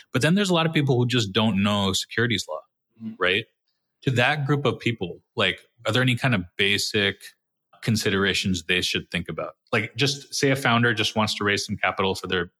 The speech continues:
Speaker 1: business. They don't wanna give up a bunch of equity.
Speaker 2: Mm-hmm.
Speaker 1: And they wanted to go through the I C O process.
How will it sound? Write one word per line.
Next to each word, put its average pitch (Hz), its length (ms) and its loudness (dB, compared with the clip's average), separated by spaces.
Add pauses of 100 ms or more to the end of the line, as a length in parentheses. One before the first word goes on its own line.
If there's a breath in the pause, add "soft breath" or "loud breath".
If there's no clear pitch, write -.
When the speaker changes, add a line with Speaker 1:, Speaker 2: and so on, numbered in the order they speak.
Speaker 1:
business. 95 300 -4
They 98 120 -2
don't 92 80 0
wanna 90 220 -2
give 90 140 -6
up 87 140 -4
a 87 40 -18
bunch - 220 -10
of 87 120 -8 (120)
equity. 85 400 -10 (200 loud breath)
Speaker 2:
Mm-hmm. - 140 -20
Speaker 1:
And - 80 -14
they 92 60 -2
wanted 87 280 2
to 85 40 -2
go 87 140 0
through - 220 -8
the 87 100 -4
I 85 60 -6
C - 180 -8
O 87 60 -4
process. - 540 -6